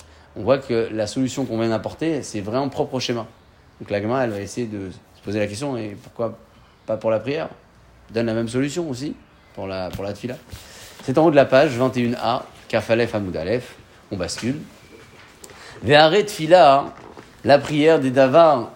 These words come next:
c'est un sujet chez Hatzibour en Asukinbo qui préoccupe tout le monde. Utnan et la Mishnah dit,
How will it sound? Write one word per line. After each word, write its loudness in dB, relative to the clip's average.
c'est -6
un 0
sujet -2
chez -2
Hatzibour -4
en -2
Asukinbo -2
qui -18
préoccupe -6
tout -2
le 0
monde. -6
Utnan 4
et 2
la 2
Mishnah 0
dit, -10